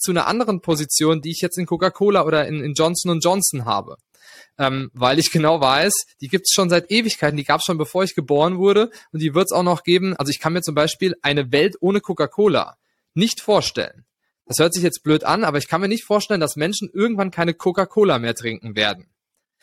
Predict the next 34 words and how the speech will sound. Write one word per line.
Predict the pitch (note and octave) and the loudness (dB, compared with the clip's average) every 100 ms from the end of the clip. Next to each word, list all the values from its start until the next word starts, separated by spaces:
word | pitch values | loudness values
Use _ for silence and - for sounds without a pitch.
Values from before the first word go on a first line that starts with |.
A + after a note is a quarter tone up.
| _ _ | _ _
Selbst | - E3+ - | 0 0 0
wenn | D#3 F#3 | 0 2
da | F#3+ | 2
Skandale | - D#3+ D3 E3+ G3 | 2 0 2 2 2
kommen | - C3+ B2 | 0 -2 -2
und | B2+ A#2+ | -6 -4
so | A2+ | 0
weiter, | A2+ B2+ D#3+ - - _ | 0 2 0 -2 -12 _
die | C3+ | -6
kommen, | D#3+ F3 F3+ D3+ | 0 0 0 -4
also | C#3+ | -4
ich | B2+ | -2
glaube, | D3 D#3+ F#3 | 2 2 2
das | D#3+ | 2
überlebt | D#3+ D#3 E3+ F3 - | 2 4 4 2 0
mich. | C3+ B2+ - - _ | 0 2 -2 -6 _
Und | C#3 B2+ | -4 0
das, | E3+ - - - | 0 -2 -8 -4
dieser | A3+ C4+ | 0 0
Gedanke | B3+ - A#3+ A#3+ E3 | 0 0 0 0 -2
allein, | C3 B2+ B2 A2 | 0 0 0 -2
den | A#2+ | -4
fand | - F#3 | -2 -2
ich | F3+ | -2
so | - C4+ | 0 0
interessant, | B3 F3+ G3 G#3+ E3+ | 0 -2 0 0 0
dass | D3+ C#3+ | 0 -2
ich | |
gesagt | C#3 D3+ D#3+ | -2 0 0
habe, | B2+ | -2
wenn | A#2+ | 0
da | B2+ | 0
eine | F#3 E3 | 2 0
höhere, | E3+ F3+ F3 | 0 2 2